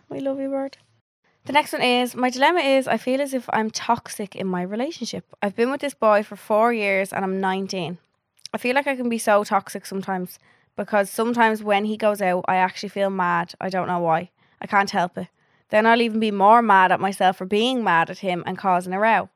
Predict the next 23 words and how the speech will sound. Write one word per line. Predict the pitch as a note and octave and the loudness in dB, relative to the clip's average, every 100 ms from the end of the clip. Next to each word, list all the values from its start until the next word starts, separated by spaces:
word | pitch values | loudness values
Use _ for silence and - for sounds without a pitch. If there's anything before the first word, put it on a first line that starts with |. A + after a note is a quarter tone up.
| _ _ - | _ _ -10
But | A3 | -4
deep | A#3+ B3 | -4 0
down, | A#3 G#3+ G#3 | 4 4 4
I | G3 | 0
want | G3 G3+ A#3 | 2 2 0
him | A3+ | -6
to | G#3 | -8
go | F#3+ | -2
out | F#3 E3+ | 0 0
and | F#3+ | -2
have | F#3 | -6
a | F#3 | -6
good | F3+ | -8
time. | F#3+ F3+ F3 - _ _ | -4 -6 -6 -12 _ _
All | - G3+ | 2 4
I | A3+ | 4
care | A#3 A3 | 2 2
about | G#3 G3+ F#3+ | 4 2 2
is | F#3+ | -2
that | G3 F#3 - - | 0 0 -2 -8
he | G#3 F#3+ | -10 -8
is | F3+ | -8
safe. | - - E3+ - - | -8 -6 -6 -8 -20